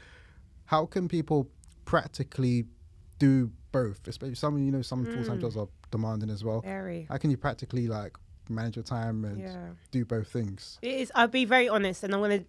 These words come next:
Speaker 2: like, my disclaimer here is it is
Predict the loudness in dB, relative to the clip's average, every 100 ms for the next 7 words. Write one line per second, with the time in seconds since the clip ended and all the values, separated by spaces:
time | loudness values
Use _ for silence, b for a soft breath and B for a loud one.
0 | 0 2 2 0 -10 b b b b 0
1 | 4 4 4 0 -2 0 2 0 0 0
2 | 0 2 0 0 -2 0 0 -2 -6